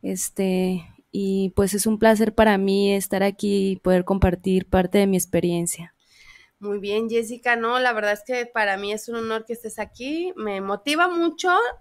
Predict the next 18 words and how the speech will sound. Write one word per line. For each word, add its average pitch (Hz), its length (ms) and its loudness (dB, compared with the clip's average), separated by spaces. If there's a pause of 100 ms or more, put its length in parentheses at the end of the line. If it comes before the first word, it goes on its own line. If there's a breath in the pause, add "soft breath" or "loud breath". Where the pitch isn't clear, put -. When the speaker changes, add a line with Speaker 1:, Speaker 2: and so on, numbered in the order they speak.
Speaker 2:
de 226 200 -4
verdad, 233 520 2
cada 262 300 2
que 277 120 -4
viene 254 680 0
una 220 220 0
mujer 247 460 -2 (680 loud breath)
a 202 180 0
compartir 202 460 -4
su 247 100 -2
experiencia, 226 1040 -2
porque, 226 760 2 (440 loud breath)
o 240 100 4
sea, 254 380 8
es 269 400 4
como 320 240 2
algo 311 260 2
muy 302 960 -2